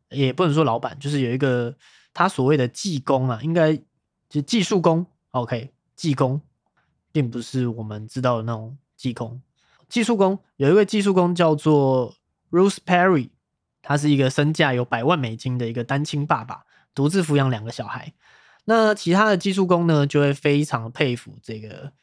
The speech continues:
Perry 的理财头脑，所以他们就跟作者讲说，他们就跟 Harlan 讲说，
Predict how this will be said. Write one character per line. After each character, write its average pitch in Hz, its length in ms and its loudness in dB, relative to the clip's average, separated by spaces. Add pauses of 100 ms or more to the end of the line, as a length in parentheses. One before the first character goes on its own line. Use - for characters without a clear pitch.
(280)
Perry 143 400 2
的 113 120 -8
理 117 220 -14
财 120 220 -12
头 117 260 -10
脑， 127 240 -4 (540)
所 - 160 0
以 160 80 4
他 170 140 4
们 160 240 2
就 165 200 4
跟 147 580 2 (240)
作 151 140 2
者 135 120 0
讲 117 240 -6
说， 123 340 -2
他 139 100 -2
们 135 60 -2
就 135 60 -2
跟 143 160 0
Harlan 160 460 -2
讲 117 200 -12
说， 139 340 -2